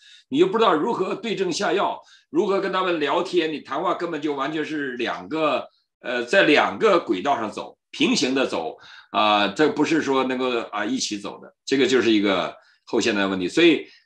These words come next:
啊，我们引进了，神学院引进了像李辉博士，像周宇牧师，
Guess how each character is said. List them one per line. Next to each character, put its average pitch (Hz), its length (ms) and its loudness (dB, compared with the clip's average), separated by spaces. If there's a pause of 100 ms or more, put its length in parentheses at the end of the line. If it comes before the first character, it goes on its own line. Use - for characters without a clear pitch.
啊， 107 340 2
我 107 180 0
们 143 180 2
引 98 180 0
进 135 160 2
了， 123 80 0
神 120 160 -6
学 127 80 -2
院 123 160 -4
引 87 160 -10
进 113 140 -4
了 92 440 -6
像 98 440 -4
李 87 100 -6
辉 123 260 2
博 101 220 -2
士， 98 420 -2
像 101 380 -6
周 123 220 0
宇 98 120 -2
牧 110 160 -6
师， 135 480 0